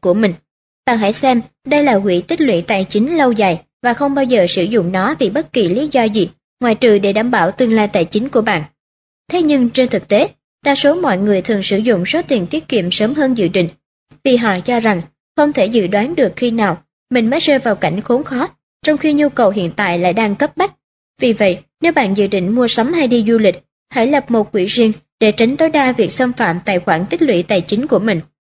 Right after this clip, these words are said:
Điều quan trọng là khi việc tiết kiệm mười phần trăm đã trở thành một thói quen, thì bạn sẽ cảm thấy thoải mái khi chỉ sống với chín mươi phần trăm còn lại.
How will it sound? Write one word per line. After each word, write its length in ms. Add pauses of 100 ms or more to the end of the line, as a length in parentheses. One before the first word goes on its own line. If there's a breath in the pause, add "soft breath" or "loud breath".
(180)
Điều 260
quan 220
trọng 260
là 220
khi 200
việc 240
tiết 160
kiệm 280
mười 120
phần 220
trăm 220 (320)
đã 160
trở 200
thành 260
một 160
thói 120
quen, 260 (340)
thì 100
bạn 220
sẽ 160
cảm 240
thấy 140
thoải 240
mái 260
khi 220
chỉ 180
sống 300
với 180
chín 220
mươi 100
phần 260
trăm 220
còn 160
lại. 240